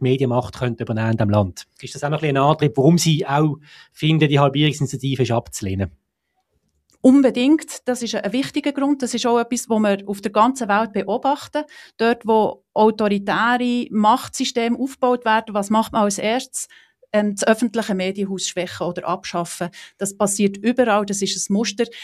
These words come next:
Speaker 2: Wenn der Joel Thüring den Kopf schüttelt, dann ist er wirklich schlecht informiert. Das ist das Erste, was passiert, neu, wo sich solche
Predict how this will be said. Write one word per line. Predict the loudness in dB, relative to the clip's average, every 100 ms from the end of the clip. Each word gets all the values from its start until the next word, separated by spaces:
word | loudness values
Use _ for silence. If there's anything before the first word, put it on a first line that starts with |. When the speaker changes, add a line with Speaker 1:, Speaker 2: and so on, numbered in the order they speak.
| -14 -6
Speaker 2:
Wenn | -2 -2
der | -2
Joel | -2 0 0
Thüring | 0 -4 -4
den | -4
Kopf | -4 -4
schüttelt, | -4 -6 -4 -6 -4
dann | -2 -2
ist | -4
er | -8 -2
wirklich | -2 0 -4
schlecht | -2 -2 0 -4
informiert. | -6 -4 -6 -6 -10 -18 -12
Das | -6 -2
ist | -2 -2
das | -2
Erste, | -2 0 -2 -4 -4 -2
was | 0 0
passiert, | -2 -2 -2 -4 -6 -6
neu, | -2 0 0
wo | -2
sich | -4 -6
solche | -2 -2 -2